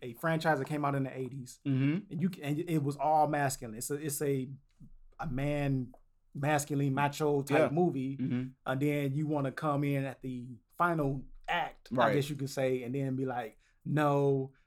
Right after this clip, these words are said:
Speaker 1: that was good back in the day, but now we gonna go for this hard female."
Speaker 2: Right.
Speaker 1: who
Speaker 2: Which would be better. I think it would be better suited for that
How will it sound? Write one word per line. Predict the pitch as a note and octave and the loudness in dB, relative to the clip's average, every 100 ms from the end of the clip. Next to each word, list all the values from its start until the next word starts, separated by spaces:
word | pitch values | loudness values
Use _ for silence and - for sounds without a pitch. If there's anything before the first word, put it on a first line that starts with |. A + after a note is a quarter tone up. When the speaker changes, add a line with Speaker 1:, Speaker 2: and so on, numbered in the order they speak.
| _ - | _ -4
Speaker 1:
that | C#3 | 0
was | D3 A#2 | 0 0
good | D3 D3+ C3+ | 2 2 2
back | C3+ C3 | 0 -2
in | |
the | B2 | -4
day, | B2 C#3+ C3+ | 0 2 2
but | A#2+ | 0
now | C3+ C3 | -6 -4
we | C3 | -4
gonna | C3 B2 A#2 | -6 -8 -8
go | C3 B2+ | -6 -6
for | B2 C#3 | -6 -10
this | B2 A#2 - - - _ _ _ | -8 -8 -12 -14 -16 _ _ _
hard | - D#3+ D#3 C#3 B2 | 2 8 8 8 4
female." | F3+ F3 D3 C3 B2 | 0 2 2 0 2
Speaker 2:
Right. | C#3 A#2 F#2 - _ _ _ _ - | 4 6 4 -6 _ _ _ _ -2
Speaker 1:
who | D#3+ | 6
Speaker 2:
Which | A3+ - | 8 8
would | A3 A3 | 6 4
be | G#3 | 4
better. | E3+ E3 G#3 F3+ - - - - - _ - | 6 6 6 4 -2 -10 -14 -18 -20 _ -2
I | |
think | E3+ G#3 | 2 4
it | |
would | E3 C#3 | 6 6
be | B2+ | 4
better | C#3+ C3+ | 4 2
suited | B2 - F3 D3 - | 0 2 2 2 0
for | E3+ F3 | 2 4
that | D#3+ F3 E3+ | 6 4 2